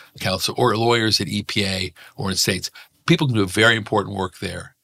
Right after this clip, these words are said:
But the challenge of transforming this nation's economy here in the United States and then in the rest of the world is not just gonna be done by experts on the Clean Air Act and experts on environmental law. That kind of transformation, wholesale transformation of our economy,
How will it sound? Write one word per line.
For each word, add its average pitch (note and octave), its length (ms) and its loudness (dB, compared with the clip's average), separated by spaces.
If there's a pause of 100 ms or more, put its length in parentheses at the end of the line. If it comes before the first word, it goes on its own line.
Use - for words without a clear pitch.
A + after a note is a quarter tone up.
(400)
But A#2 120 0
the C3 120 2
challenge F3 600 2
of - 120 -2
transforming C3 580 0
this G#2 200 -4
nation's G#2 400 -2
economy F#2+ 460 -4
here G#2+ 160 -4
in G2+ 40 0
the G2 60 0
United F#2 260 -4
States C3 320 2
and A2+ 180 -4
then G#2 340 4 (360)
in A2+ 100 -8
the G#2 80 2
rest G#2 240 2
of G#2 60 -4
the G2 60 -4
world B2 320 -2 (180)
is G2+ 160 -2
not B2 240 4
just - 200 -2
gonna B2+ 80 -2
be A#2+ 100 0
done G#2 200 0
by G2+ 120 0
experts - 420 -6
on F#2+ 80 -4
the F2 80 -8
Clean F#2 240 -6
Air F2 60 -8
Act E2+ 180 -10
and F2 80 -6
experts F2 400 -6
on F2 80 -6
environmental E2+ 400 -8
law. E2 220 -12 (420)
That C#3 240 4
kind C#3 160 2
of C3+ 80 2
transformation, A2 800 -2
wholesale A2 500 -2
transformation G2+ 640 -4
of F#2+ 40 -2
our F#2 40 -2
economy, F2+ 460 -6